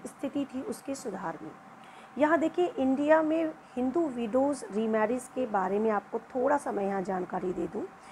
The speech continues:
देखिए उस समय क्या था कि conservative society थी, बहुत पढ़े लिखे लोग नहीं थे, तो आखिर क्यों widow remarries की ज़रूरत पड़ी? ये पुनर्जागरण काल में आप पहले से पढ़ चुके हैं, but यहाँ थोड़ा सा मैं brief explanation दे दूँ,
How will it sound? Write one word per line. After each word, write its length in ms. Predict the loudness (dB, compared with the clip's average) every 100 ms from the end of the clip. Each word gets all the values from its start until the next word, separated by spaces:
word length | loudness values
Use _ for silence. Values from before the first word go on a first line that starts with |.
| -20 -8 -2
देखिए 260 | 0 0
उस 280 | -2 -4 -4
समय 180 | -2 -2
क्या 220 | 0 -2
था 200 | 0 -4
कि 320 | -4 -2 -2 -2 -12 -8 2
conservative 800 | 2 4 2 4 2 0 -4 -4 -8 -10
society 500 | -6 -2 -2 -2 -6
थी, 160 | -6 -8
बहुत 300 | -6 -8 -8
पढ़े 180 | -6 -4
लिखे 260 | -4 -6 -6
लोग 240 | -6 -6
नहीं 360 | -6 -4 -2 -4
थे, 220 | -4 -8 -10 -20 -2
तो 60 | 0
आखिर 300 | 0 -4 -10 -2
क्यों 280 | 0 2 0 -6 -14
widow 400 | -6 -2 2 2
remarries 480 | 2 0 0 -2 -4
की 120 | -4
ज़रूरत 380 | -2 -2 -2 -4
पड़ी? 160 | -6 -6
ये 220 | -4 -2
पुनर्जागरण 540 | -2 -4 -2 0 -2 -2
काल 200 | -2 0
में 100 | -2
आप 80 | -4
पहले 220 | -6 -4
से 120 | -4
पढ़ 180 | -6 -6
चुके 260 | -8 -8 -8
हैं, 80 | -8
but 120 | -4
यहाँ 240 | -4 -4 -4
थोड़ा 100 | -6
सा 140 | -6
मैं 260 | -6 -6 -6
brief 240 | -6 -6 -14 -14 -8
explanation 640 | -8 -2 2 2 2 -2
दे 160 | -2 0
दूँ, 180 | -2